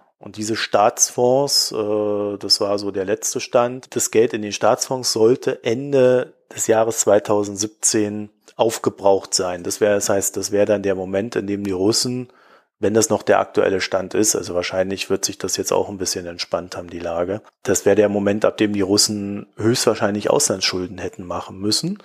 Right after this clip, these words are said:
und wo sie dann in diese Schiene reingeraten wären, in, in der wir ja auch Griechenland drin haben. Wobei das natürlich ein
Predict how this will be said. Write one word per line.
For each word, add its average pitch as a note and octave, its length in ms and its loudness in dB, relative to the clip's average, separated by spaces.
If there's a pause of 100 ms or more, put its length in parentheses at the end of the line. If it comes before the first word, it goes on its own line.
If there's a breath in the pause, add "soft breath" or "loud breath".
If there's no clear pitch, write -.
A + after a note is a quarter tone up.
und A2 1700 0 (400)
wo A2+ 400 0
sie C3+ 640 0 (340)
dann A#2 360 4
in B2 120 0
diese A#2+ 220 2
Schiene A#2+ 380 0
reingeraten G#2 800 0
wären, G2+ 520 2
in, G2+ 400 -10
in G2 160 -10
der G2 160 -2
wir F#2+ 80 -2
ja F#2 100 -2
auch G2 140 -2
Griechenland F#2 640 -8
drin F2 180 -8
haben. F2 140 -12
Wobei G2+ 240 4
das G#2+ 160 4
natürlich G#2 380 0
ein F#2+ 100 -12